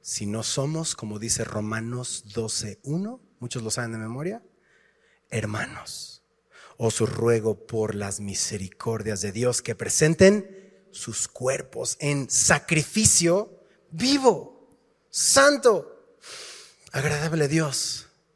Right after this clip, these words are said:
que es lo más lógico que puedes hacer. Es tu culto racional. Es decir, en la mente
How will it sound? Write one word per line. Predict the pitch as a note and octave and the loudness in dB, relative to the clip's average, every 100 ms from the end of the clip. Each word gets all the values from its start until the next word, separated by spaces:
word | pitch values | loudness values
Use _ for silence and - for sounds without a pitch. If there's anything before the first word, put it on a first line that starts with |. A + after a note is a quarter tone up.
| _ | _
que | - | -2
es | C3+ | -2
lo | A#2 | 0
más | A2+ A2 | -2 -2
lógico | G2 A2 G2+ - | -2 -6 -8 -16
que | G2 | -16
puedes | - G2 - | -12 -12 -10
hacer. | - - - - _ _ _ _ | -8 -10 -12 -20 _ _ _ _
Es | - - | -8 -6
tu | - | -10
culto | - A#2 A2 | -8 -10 -10
racional. | - - - D#3+ - _ _ _ _ _ _ _ - | -8 -8 -8 -18 -20 _ _ _ _ _ _ _ -4
Es | E3 | 4
decir, | F3+ - F#3+ - - | 6 6 4 2 -6
en | D#3+ E3+ | 0 6
la | D#3+ | 6
mente | E3+ E3+ F#3+ F#3 G3 F#3+ - - | 6 4 2 2 2 2 -4 -20